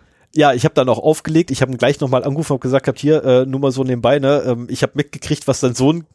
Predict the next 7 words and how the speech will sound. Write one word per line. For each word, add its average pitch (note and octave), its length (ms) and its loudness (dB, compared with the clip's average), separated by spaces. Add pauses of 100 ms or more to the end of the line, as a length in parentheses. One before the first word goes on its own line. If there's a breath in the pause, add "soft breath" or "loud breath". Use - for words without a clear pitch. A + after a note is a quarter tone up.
(120)
gemacht D3 340 -2
hat." D#3 140 2 (1300 loud breath)
Ganz - 240 -2
tief - 180 -4
durchatmen. D3+ 800 0 (680)
Bleib B2 320 0
locker. C#3 420 2